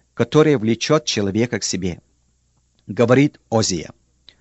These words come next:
«Узами человеческими я влёк их,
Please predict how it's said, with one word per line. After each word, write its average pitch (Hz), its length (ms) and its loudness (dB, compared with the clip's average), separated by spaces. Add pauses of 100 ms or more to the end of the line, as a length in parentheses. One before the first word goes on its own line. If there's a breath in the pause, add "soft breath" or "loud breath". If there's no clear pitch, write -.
(500 soft breath)
«Узами 160 400 4
человеческими 127 1040 0
я 101 180 0
влёк 107 340 0
их, - 360 -6